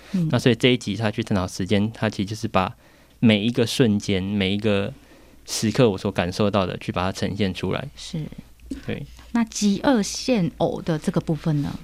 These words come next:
Speaker 2: 那集二现偶的话，它其实像我这样的，的，的人的这个系列，
Speaker 1: 嗯。
Speaker 2: 那其中所有的诗都是以像我这样为题。
Speaker 1: 嗯。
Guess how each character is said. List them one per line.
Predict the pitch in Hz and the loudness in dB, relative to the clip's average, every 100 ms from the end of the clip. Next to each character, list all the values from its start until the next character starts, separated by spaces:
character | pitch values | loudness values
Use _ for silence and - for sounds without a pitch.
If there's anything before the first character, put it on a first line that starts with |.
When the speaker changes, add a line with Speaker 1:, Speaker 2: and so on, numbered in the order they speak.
| - | 2
Speaker 2:
那 | 160 | 2
集 | - 143 | 6 6
二 | 165 | 6
现 | 151 170 | 4 2
偶 | 117 | 2
的 | 101 | 4
话， | 123 | 2
它 | 127 | 2
其 | 120 104 | -2 -6
实 | 110 117 107 - | -2 -2 0 -2
像 | - 135 | 4 4
我 | 98 92 | 4 -2
这 | - | 2
样 | 110 95 | 2 2
的， | - - - - - | -4 -10 -16 -20 -2
的， | 101 95 - - | 0 0 -8 -4
的 | 107 95 | 0 2
人 | 92 87 | 2 0
的 | 92 95 | -2 -2
这 | 107 | -2
个 | 101 | -2
系 | - 95 | -2 0
列， | 92 - | 0 4
Speaker 1:
嗯。 | 190 | 4
Speaker 2:
那 | - | 4
其 | - | 4
中 | 113 123 | 4 4
所 | 120 | 4
有 | 98 | 2
的 | |
诗 | - 110 | 0 -2
都 | 107 | 0
是 | 107 | 0
以 | 95 | -2
像 | - 107 | 0 0
我 | |
这 | 92 101 | 2 0
样 | 92 | 2
为 | 90 - | -2 -4
题。 | - - - - | -8 -12 -12 -6
Speaker 1:
嗯。 | 190 | -4